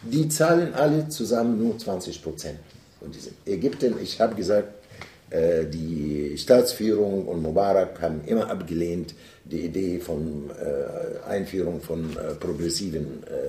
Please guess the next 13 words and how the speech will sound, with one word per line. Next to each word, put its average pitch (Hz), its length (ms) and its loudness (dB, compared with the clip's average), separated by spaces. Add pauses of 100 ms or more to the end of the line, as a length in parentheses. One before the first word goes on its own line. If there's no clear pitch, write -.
(800)
äh, - 40 -8
äh, 69 160 -6
Steuer. - 380 2 (400)
Aber 165 160 10
das 170 200 4
ist 165 140 -4
nicht 190 220 0
alles. - 380 -6 (520)
Es 117 220 2
gibt - 320 0
in 135 320 0
Ägypten 170 680 0 (140)
eine 156 400 4